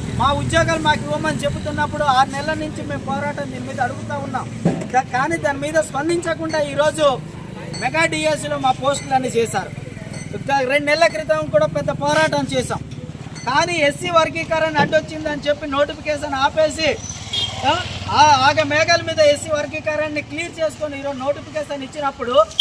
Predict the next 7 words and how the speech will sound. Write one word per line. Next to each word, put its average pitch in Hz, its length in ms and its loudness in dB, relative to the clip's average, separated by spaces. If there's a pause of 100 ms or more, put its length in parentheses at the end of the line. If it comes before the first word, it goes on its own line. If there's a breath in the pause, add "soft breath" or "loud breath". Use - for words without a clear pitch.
(240)
ఆ - 40 6
ఎస్సీలు 370 540 2
కనబడినప్పుడు 294 760 -2 (460)
ఆ 247 140 2
వెనకబడినటువంటి 320 920 -4
కులాలు 330 380 -4
కనబడినప్పుడు 285 840 -4